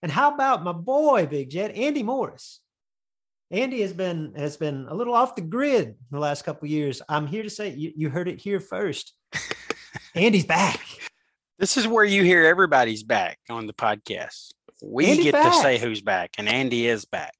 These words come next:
Speaker 1: Andy's back. Andy Morris wins Top Dragster in the weekend closer, I believe it was, and also won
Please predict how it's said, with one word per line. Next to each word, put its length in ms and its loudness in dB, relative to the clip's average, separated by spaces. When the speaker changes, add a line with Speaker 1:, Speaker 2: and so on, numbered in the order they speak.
Speaker 1:
Andy's 220 -12
back. 280 -14
Andy 180 0
Morris 680 0
wins 720 -2
Top 360 -4
Dragster 840 -4
in 400 -6
the 460 -10
weekend 360 -6
closer, 500 -4
I 60 -4
believe 260 -8
it 100 -16
was, 360 -10
and 240 -2
also 800 -4
won 520 -4